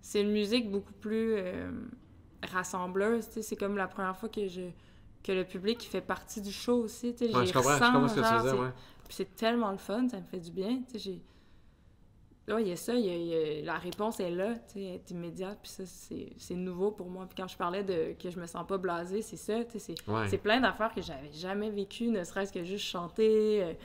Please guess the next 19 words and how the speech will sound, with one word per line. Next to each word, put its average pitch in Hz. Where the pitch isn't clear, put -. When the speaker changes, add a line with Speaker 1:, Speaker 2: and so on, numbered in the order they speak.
Speaker 1:
parler 190
à 190
mon 185
public, 196
euh, 170
les 180
Speaker 2:
Je 170
Speaker 1:
faire -
Speaker 2:
comprends. 117
Speaker 1:
applaudir, 196
euh, 170
cette 196
interaction-là. 185
C'est -
nice, 175
là, 202
c'est -
le -
fun. -